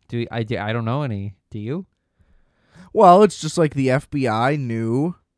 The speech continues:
Speaker 2: that those guys were here. They knew that they were taking flying lessons.
Speaker 1: Oh.
Speaker 2: And they didn't tell the C I A or vice versa, one of the two. Somebody didn't say something to somebody.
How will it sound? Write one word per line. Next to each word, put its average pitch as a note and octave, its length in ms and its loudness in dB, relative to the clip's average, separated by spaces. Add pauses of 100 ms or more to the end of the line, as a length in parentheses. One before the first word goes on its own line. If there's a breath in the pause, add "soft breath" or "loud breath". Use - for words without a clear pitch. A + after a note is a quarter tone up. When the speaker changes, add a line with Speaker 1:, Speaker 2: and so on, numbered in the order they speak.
(1400)
Speaker 2:
that A#2 360 -2
those A#2+ 260 -2
guys A#2 480 -2
were A#2+ 180 -6
here. A2+ 520 -6 (800)
They A#2 180 -6
knew A#2 380 -2
that C3 200 -2
they A#2 140 -2
were A#2 180 -2
taking A2+ 540 -10
flying A#2 840 -10
lessons. D#3 680 -10 (1400)
Speaker 1:
Oh. A2 440 -20 (560)
Speaker 2:
And G#2 680 -6 (280)
they A#2 120 -4
didn't C3 280 -4
tell C#3 180 0
the B2 140 -6
C C3 260 -4
I A#2+ 80 0
A B2 340 0
or B2 220 0
vice A#2 320 -2
versa, A#2+ 420 -4
one A#2+ 220 -8
of B2+ 60 -6
the A#2 80 -6
two. G#2+ 340 -10
Somebody B2 380 -8
didn't A2+ 200 -8
say A2+ 140 -8
something G#2 300 -10
to G#2+ 40 -12
somebody. G2+ 580 -10